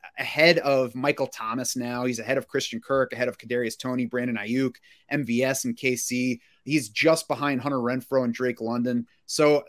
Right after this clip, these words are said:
he doesn't stand out to me in any way.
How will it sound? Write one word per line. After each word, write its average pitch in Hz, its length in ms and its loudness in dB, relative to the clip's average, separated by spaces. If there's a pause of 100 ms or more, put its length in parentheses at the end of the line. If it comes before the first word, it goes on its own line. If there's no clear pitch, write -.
(120)
he - 200 -6
doesn't 180 380 4
stand 143 460 2
out 131 280 0
to - 80 -6
me 110 380 -4 (300)
in 135 140 -2
any 135 240 0
way. 123 500 4